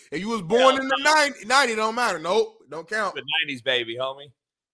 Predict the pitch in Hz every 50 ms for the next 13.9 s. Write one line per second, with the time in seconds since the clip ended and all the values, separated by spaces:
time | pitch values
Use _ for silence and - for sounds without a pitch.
0 | _ _ _ - 139 - 208 190 240 226 226 254 285 294 269 196 196 247 254 240
1 | 220 208 - - 269 277 269 240 233 208 202 196 165 180 196 202 220 214 202 190
2 | - - 202 220 214 202 202 185 156 123 175 175 185 190 180 143 135 104 - _
3 | _ _ _ _ _ _ _ _ 143 202 233 247 247 220 202 185 214 214 196 -
4 | - 214 220 262 277 269 233 214 202 190 185 180 175 180 175 165 165 165 156 156
5 | 151 139 127 120 120 - _ 302 427 466 494 508 508 523 523 523 523 508 466 349
6 | - 135 - _ _ _ _ _ _ _ - 147 185 185 - - - _ 117 135
7 | 170 165 117 101 101 98 - - 151 180 175 135 - 139 165 185 143 101 _ _
8 | _ _ _ _ 107 120 131 135 127 117 110 - - 156 165 170 170 175 180 180
9 | 180 180 180 185 190 190 180 147 117 127 127 131 131 123 113 113 127 147 156 165
10 | 165 170 170 175 175 170 175 180 190 202 _ - - 262 - - 330 311 294 294
11 | 302 302 349 370 370 - - 285 277 233 180 170 170 151 147 175 202 - - 208
12 | 160 - - 196 196 180 160 143 127 143 139 135 135 147 170 175 175 175 170 139
13 | 135 175 185 202 190 - 110 101 101 110 101 - - _ - - -